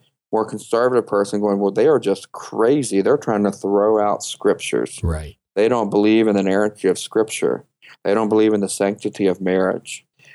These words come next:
Speaker 1: And those are, seem like, from my perspective, looking in, going, "Okay,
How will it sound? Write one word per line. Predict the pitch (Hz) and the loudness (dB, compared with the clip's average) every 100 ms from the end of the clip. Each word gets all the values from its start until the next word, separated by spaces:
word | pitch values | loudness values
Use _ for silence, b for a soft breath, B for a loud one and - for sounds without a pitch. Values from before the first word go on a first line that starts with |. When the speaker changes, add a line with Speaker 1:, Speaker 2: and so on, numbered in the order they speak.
| B | B
Speaker 1:
And | 107 | -2
those | 113 127 160 | 2 2 2
are, | - - | 0 0
seem | - 135 131 127 - _ - | -2 2 2 2 -4 _ -4
like, | 107 - | -2 -2
from | 113 104 | -2 0
my | 104 143 | 0 0
perspective, | - 123 - 104 101 101 | -2 -4 0 0 0 -2
looking | 110 104 104 | -2 0 0
in, | 107 107 | 2 2
going, | 101 101 98 | 2 2 0
"Okay, | 101 92 104 | 0 0 0